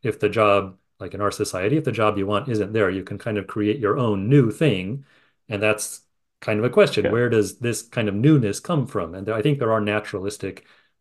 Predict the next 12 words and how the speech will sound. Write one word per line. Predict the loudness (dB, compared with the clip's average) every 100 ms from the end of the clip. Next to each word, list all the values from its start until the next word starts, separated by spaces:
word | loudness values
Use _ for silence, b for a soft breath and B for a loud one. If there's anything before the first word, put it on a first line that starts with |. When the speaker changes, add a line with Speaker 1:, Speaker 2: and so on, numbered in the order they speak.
| _
Speaker 1:
explanations | -6 -4 -2 -2 -2 -4 -6
for | -4 0
how, | 0
in | 0 -2 -2
a |
way, | -2 -2
you | -6
create | -2 0 0
something | -2 -2 -2 -2
out | -4 -4
of | -6
nothing, | 0 0 0 -4 -8 -10